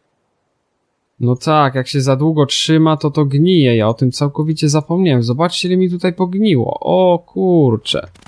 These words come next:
Tylko jedna rybka mi została. To takie się, o, zobaczcie, jakieś już zielone, przegnite, fuj.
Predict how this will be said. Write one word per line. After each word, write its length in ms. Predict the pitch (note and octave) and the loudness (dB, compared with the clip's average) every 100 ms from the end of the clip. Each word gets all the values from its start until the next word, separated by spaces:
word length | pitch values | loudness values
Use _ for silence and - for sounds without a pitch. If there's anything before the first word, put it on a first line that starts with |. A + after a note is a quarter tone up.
| - | -10
Tylko 200 | C#3+ D3 | -4 0
jedna 200 | D3 D#3 | 2 2
rybka 300 | E3+ - A#2+ | 0 0 -2
mi 60 | A2+ | -2
została. 480 | A2+ - G#2+ F#2+ | -4 -2 -2 -2
To 160 | G2 C3 | -2 -2
takie 280 | B2+ A#2+ C3 | -2 -2 -2
się, 140 | B2+ | 0
o, 80 | A#2 | 0
zobaczcie, 400 | A2 A2+ B2 G#2+ | 0 -2 -2 -4
jakieś 260 | G#2 A2+ A2+ | -6 -6 -4
już 140 | A#2+ | -2
zielone, 440 | A2+ C#3 D3+ C#3+ | 0 0 2 0
przegnite, 500 | B2+ B2 B2 C3+ B2+ | -2 -6 -4 -2 -2
fuj. 380 | A2+ D#3 D3+ - | -2 0 0 0